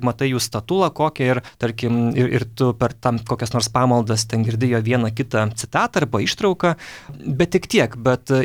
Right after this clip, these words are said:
iš tikrųjų šita knyga apie Joną Auksaburnį ir būtent tas trečdalis knygos jo, e, parašyta, e, biografija padeda vėl, e, suprasti, kad tie šventieji, jie lygiai tokie patys, e, buvo pirmiausiai žmonės, kokie ir mes,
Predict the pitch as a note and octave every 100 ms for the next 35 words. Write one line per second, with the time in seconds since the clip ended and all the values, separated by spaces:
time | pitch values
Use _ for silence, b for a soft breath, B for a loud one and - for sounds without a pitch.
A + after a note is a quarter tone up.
0 | B2+ - - B3 - C#3 A#3 D#3+ B2 A#2+
1 | G3+ B3 - C3 C3+ D#3 B2 - A2+ A2
2 | G3 E3+ A#2+ D#3 C3 A#2+ C3+ C#3+ B2+ B2
3 | - C#3 C#3+ A2+ A2 - B2 C3+ A2+ A2
4 | A2+ G#2+ A2+ - A2 A2 A2 G#2+ A2 B2+
5 | A#2+ G#2+ B2 - F3 F3+ B B - G#3+
6 | C#4 A#3 F3 - - A#2+ A2+ D#3 G3 F#3+
7 | - C3+ C#3 C3 - C3+ C#3+ D#3 - C3+
8 | B2+ A#2 A2+ A2+ E3+ - C3+ A2+ A2+ F#3
9 | E3 D3 C3 A#2+ D3 B2 B2 A#2+ A2+ B2
10 | C#3 B2 A2+ - - A2+ A2+ A2 C3 B2
11 | A2+ A2+ A#2 A#2+ A2+ A2 A2+ A#2 A#2 A2
12 | - A#2+ A2+ A#2 A2 A2+ C#3 G#3 -